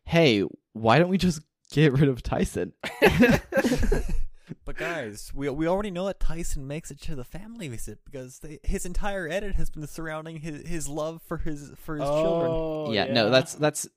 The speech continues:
Speaker 1: definitely, like, what I have I, identified as, as well, right, is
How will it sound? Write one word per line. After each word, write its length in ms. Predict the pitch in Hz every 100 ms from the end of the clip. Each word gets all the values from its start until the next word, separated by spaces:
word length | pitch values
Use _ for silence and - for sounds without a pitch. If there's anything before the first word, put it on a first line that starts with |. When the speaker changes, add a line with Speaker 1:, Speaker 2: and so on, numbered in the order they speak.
| 117
Speaker 1:
definitely, 320 | 117 123 104
like, 120 | 98
what 240 | 107 101
I 140 | - 98
have 200 | 95 98 _ _ _ _ _
I, 160 | - - _
identified 580 | 110 107 98 101 107 98
as, 160 | 98 107
as 140 | 113 98
well, 340 | 90 90 - 113
right, 300 | 98 95 -
is 420 | 98 95 92 -